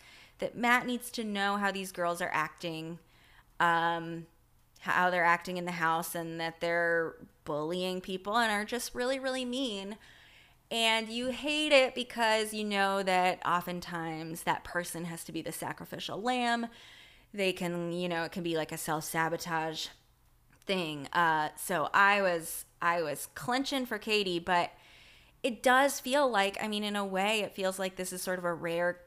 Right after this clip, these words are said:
case where that move seems warranted. I mean, the girls are being mean enough, and it's, and her, and her claims are, like, pretty specific. You know, she's able to back it up and not just say, you know, toxic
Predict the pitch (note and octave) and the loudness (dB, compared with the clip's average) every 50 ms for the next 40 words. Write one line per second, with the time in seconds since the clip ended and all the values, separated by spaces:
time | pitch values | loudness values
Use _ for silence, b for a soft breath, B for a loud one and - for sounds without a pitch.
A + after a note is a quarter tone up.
0 | _ _ _ _ - - - - G3+ G#3 G#3+ F#3 F3+ F3+ - - - F3+ F3 E3 | _ _ _ _ -14 -14 -10 -6 -2 0 0 0 0 -2 -4 -4 -2 0 0 0
1 | E3 D#3+ D#3 D#3+ E3+ E3 - - E3 E3+ E3+ G#3 G#3+ F#3+ E3+ E3+ F3 F3+ F#3+ - | 0 2 2 4 4 2 0 -4 -8 -6 -4 -4 -4 -4 -4 -4 -6 -6 -8 -10
2 | - - - - _ _ _ _ _ - - - - F#3+ F#3+ G3+ G#3+ A3+ A#3 A#3 | -16 -20 -20 -20 _ _ _ _ _ -12 -10 -8 -6 -4 -4 -4 -4 -6 -8 -10
3 | - F#3+ F3 G3+ A#3+ G4 G#4 D4+ - F3+ C#3 C3+ C#3 D#3+ E3 F3 F#3+ G3 F#3+ - | -8 -6 -4 -2 -2 0 -2 -2 -4 -4 -6 -6 -6 -6 -6 -6 -8 -8 -6 -4
4 | F3+ F3+ F3+ F#3+ A3 A#3 A#3 G#3 F#3 F#3+ - F3 F3+ F#3+ F#3+ F#3+ F#3+ F3+ E3+ D#3+ | 0 2 2 2 2 0 -2 -4 -6 -6 -8 -6 -4 -4 -4 -4 -4 -6 -6 -8
5 | D#3+ D#3 D#3+ F3+ G3 A3+ B3 B3+ C4+ D4 D4 C4+ - - G#3 G3 G3 F#3+ F#3+ - | -8 -8 -6 -6 -6 -2 0 0 0 0 0 -4 -8 -8 -6 -6 -4 -4 -6 -8
6 | - - - - - - A#3+ B3 B3+ A#3 B3 C4+ C4 B3+ - - C4+ C#4+ C#4 C#4 | -10 -10 -12 -12 -8 -4 -2 -2 -2 -2 -2 -2 -2 -2 -4 -4 -4 -2 -2 -2
7 | D4 C#4+ - B3 A3+ A3+ A3+ G#3+ G#3+ G3+ F#3+ F3+ F3 F3+ F3 - B B B B | -4 -4 -4 -4 -4 -4 -4 -4 -4 -4 -2 -2 -2 -2 -4 -6 B B B B
8 | B B B B B B B B B B B _ - - C#4+ C#4+ C4+ - - - | B B B B B B B B B B B _ -2 0 2 2 2 0 0 -2
9 | G#3+ G3 - F3+ C#3 D3+ - - E2+ - - - - - G3+ G3 F#3+ F#3 F3+ F#3+ | -2 -2 0 0 -2 -4 -6 -10 -12 -12 -12 -14 -10 -6 -4 -2 0 0 0 0
10 | F#3 - - F#3+ F#3 F#3+ F#3+ G3+ G#3+ G#3+ G#3 - F#3 E3 F3+ E3 D#3+ E3 - E3 | 0 -2 -2 -2 -2 0 0 0 0 -2 -2 -4 -2 2 4 4 4 4 2 -2
11 | D#3 D#3 D3+ B2 - - C3 E3 E3+ E3 E3 E3 - - - E3 D#3+ - - - | 0 2 2 0 0 -2 -6 -4 -2 0 2 0 0 0 -4 -6 -6 -6 -8 -8
12 | D#3+ C#3 A#2 B2 C3 B2 A#2 A2 G2+ F#3+ - _ _ _ - E3 C#3 A2 F#2 C#2+ | -6 -6 -6 -6 -6 -8 -8 -10 -10 -12 -14 _ _ _ -12 -10 -10 -8 -8 -8
13 | C2 C2 C#2+ D2 - F3+ - _ _ _ _ - F#3 C3+ - - - - G#2+ G#2+ | -10 -10 -10 -10 -12 -14 -16 _ _ _ _ -2 0 0 0 0 -4 -8 -6 -6
14 | F2 D2+ - - - | -6 -6 -8 -12 -18